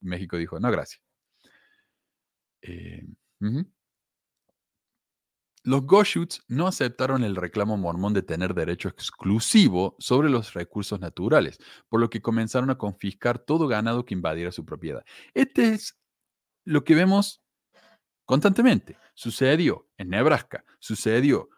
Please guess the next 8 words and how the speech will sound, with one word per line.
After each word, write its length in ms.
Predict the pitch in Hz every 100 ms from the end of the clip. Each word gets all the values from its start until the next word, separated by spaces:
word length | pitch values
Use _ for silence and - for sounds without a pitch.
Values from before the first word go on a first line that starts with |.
| _ -
con 260 | 107 104
los 580 | 101 95 95 92 - - -
Timpanogos, 720 | 117 123 117 170 104 73 - _
ahora 160 | 95 117
está 180 | 131 127
sucediendo 640 | 127 - 120 127 135 127
con 160 | 104 101
los 340 | 110 -